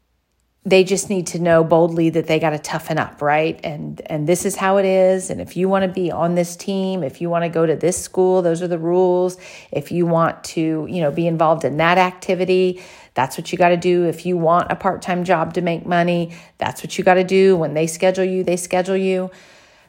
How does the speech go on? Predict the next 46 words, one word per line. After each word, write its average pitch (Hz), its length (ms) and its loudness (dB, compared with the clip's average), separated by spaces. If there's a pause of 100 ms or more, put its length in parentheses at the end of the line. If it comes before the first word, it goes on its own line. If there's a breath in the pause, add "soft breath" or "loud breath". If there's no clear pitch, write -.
But 185 180 4
there's 190 220 2
also 220 500 4
sometimes, 202 1120 0
um, 160 500 -2 (280)
right 165 280 2
and 151 180 -6
wrong. 117 460 -6 (160)
And, 165 380 -2 (160)
and 165 380 -2
when 175 140 -2
you 214 140 -2
have 190 400 -2
the - 80 -6
chance 190 440 -4
to - 120 -6
speak - 360 -6
up 175 180 -4
and 175 100 -6
say, 151 320 -2
"I 151 120 -4
don't 160 160 -6
agree 156 280 -6
with 185 200 -4
that," 202 420 -2 (1400 soft breath)
be 214 180 2
bold 180 540 4
and 156 100 -6
say, 147 280 0
"I 147 160 0
don't 135 160 -2
agree 131 240 -6
with 110 160 -10
that," - 260 -10 (160)
and 170 180 -2
be 170 240 0
honest 147 420 -4
about 143 220 -2
how 143 200 -4
you 131 200 -4
agree. 123 500 -8
You 190 120 0
don't 190 180 2
have 170 220 -8
to 156 100 -6
be, 139 380 -8